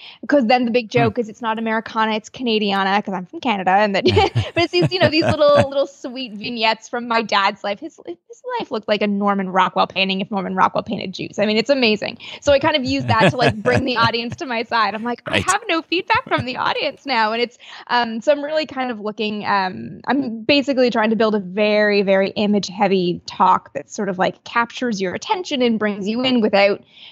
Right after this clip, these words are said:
Speaker 1: making it, you know, overwhelming and boring and too static. So it's, it's a very, it's, I, it's harder than I thought it was gonna be to figure out how to engage an audience of who knows how many
Speaker 2: Mm-hmm.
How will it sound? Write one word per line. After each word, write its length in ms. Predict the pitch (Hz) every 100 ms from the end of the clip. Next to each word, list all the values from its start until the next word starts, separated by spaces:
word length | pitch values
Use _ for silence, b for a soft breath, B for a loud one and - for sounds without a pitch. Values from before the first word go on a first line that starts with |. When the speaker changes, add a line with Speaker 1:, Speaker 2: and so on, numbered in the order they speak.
| B
Speaker 1:
making 360 | 262 247 226 233
it, 260 | 208 - _ _ _ _ _ _
you 120 | - 254
know, 100 | 220
overwhelming 640 | 233 233 233 220 226 220
and 120 | 214
boring 360 | 202 202 202 202
and 120 | 196
too 180 | - 190
static. 560 | - 190 180 - -
So 120 | 269 262
it's, 160 | 359 -
it's 180 | -
a 60 | 403 277
very, 320 | 302 453 539 523
it's, 140 | - - -
I, 140 | 277 -
it's 120 | 262 302
harder 320 | - 415 554 440
than 80 |
I 80 | 349
thought 200 | 330 254
it 60 | 269
was 120 | 240
gonna 160 | 247 220
be 280 | 170 208 -
to 120 | - -
figure 300 | 302 330 233
out 200 | 202 220
how 260 | - 233
to 160 | 254 302
engage 500 | 277 220 190 185 - _ -
an 100 | 247
audience 400 | 208 196 190 208
of 140 | 220
who 160 | - 339
knows 200 | 320 285
how 140 | 254
many 420 | 233 359 185 311 -
Speaker 2:
Mm-hmm. 260 | 104 92